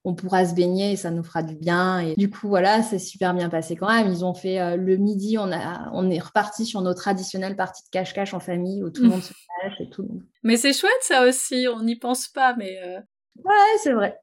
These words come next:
Speaker 2: <laughs>
Speaker 1: Comme si on marchait pas assez dans la journée, on se tapait des méga sprints à se cacher et à courir, euh, au premier qui arriverait au point, euh, où fallait compter. <laughs>
Speaker 2: Encore des chouettes souvenirs.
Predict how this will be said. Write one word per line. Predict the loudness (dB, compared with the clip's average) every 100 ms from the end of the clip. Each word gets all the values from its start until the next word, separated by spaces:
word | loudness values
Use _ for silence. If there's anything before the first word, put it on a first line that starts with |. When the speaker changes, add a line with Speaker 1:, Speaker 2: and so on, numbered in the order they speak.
| _ _
Speaker 2:
<laughs> | 2 6 2 4 4
Speaker 1:
Comme | 4
si | 4 2
on | 4
marchait | 4 4 2
pas | 4 6 6
assez | 4 0 0
dans | 2
la | 4 2
journée, | 2 2 2 0 -2 -10 _
on | 0
se | 2
tapait | 2 2 0
des | 0
méga | 0 2 2
sprints | 0 -4 -2 0 0
à | -4
se | -6
cacher | -8 -4 -2 0
et | -2
à | -4
courir, | -6 -2 0 0
euh, | 0 -4 -10 -16 -10
au | -10
premier | -4 0 2 4
qui | 2
arriverait | 2 2 0 0
au | -2
point, | -4 -4 -2 -2
euh, | -2
où | -4
fallait | -6 -6
compter. | -10 -10 -12 -6
<laughs> | -6 -6 -2 0 0 0 -2 -2 -6 -6 -8 -6 -10 -10 _ _ _ 2
Speaker 2:
Encore | 4 4 0
des | 0
chouettes | -2 -8
souvenirs. | -8 -6 -6